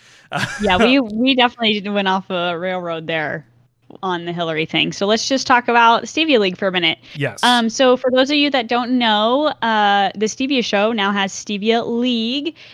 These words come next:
Speaker 2: and that is where we play online video games with each other. So basically, um, we run a competition on,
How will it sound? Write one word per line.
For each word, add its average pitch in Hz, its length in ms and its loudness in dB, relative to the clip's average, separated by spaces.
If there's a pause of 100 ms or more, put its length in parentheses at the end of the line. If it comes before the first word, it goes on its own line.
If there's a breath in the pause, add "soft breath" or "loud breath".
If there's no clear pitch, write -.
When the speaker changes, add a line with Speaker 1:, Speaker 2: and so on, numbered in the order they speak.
(180)
Speaker 2:
and 254 560 -6
that 254 380 2
is 262 180 2
where 247 220 4
we 240 160 0
play 240 380 0
online 220 520 0
video 208 240 2
games 294 300 2
with 233 340 0
each 262 160 -4
other. 254 320 2
So 202 440 2
basically, 226 840 0 (100)
um, 196 360 -4
we 214 220 -4
run 202 440 -2
a 196 140 -2
competition 196 920 -4
on, 180 560 -2